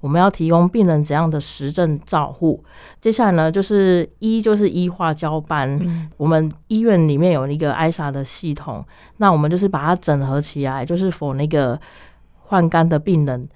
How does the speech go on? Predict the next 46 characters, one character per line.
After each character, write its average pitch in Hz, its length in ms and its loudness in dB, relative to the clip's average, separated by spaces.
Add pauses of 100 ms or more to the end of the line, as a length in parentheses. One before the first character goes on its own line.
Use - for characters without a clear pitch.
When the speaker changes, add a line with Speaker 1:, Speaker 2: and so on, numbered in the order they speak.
Speaker 1:
的 160 140 2
一 170 60 0
个 175 100 2
表 147 320 -6
单， 156 180 0
然 156 80 0
后 180 80 4
就 214 120 2
是 226 100 2
我 160 140 4
们 143 120 -4
可 185 80 -4
以 185 40 0
一 151 120 0
键 190 160 -2
按 185 160 0
下 185 160 0
去 185 140 -2
就 180 80 0
可 175 100 2
以 170 40 4
了 151 160 0
解 151 120 -4
到 170 160 -2
说， 165 160 -2
Speaker 2:
嗯。 - 40 0
Speaker 1:
哦， 180 120 4
原 165 160 2
来 165 160 2
今 170 240 -2
天 175 180 2
我 156 140 0
的 135 120 -6
病 156 260 0
人 131 220 -2 (100)
Speaker 2:
嗯。 175 180 -4
Speaker 1:
他 175 240 2
的 151 560 0
一 180 60 -8
些 170 500 2 (600)
检 143 180 -2
验 196 160 6
数 185 220 2
值 151 240 -2
啊， 147 320 2
Speaker 2:
嗯。 170 180 -8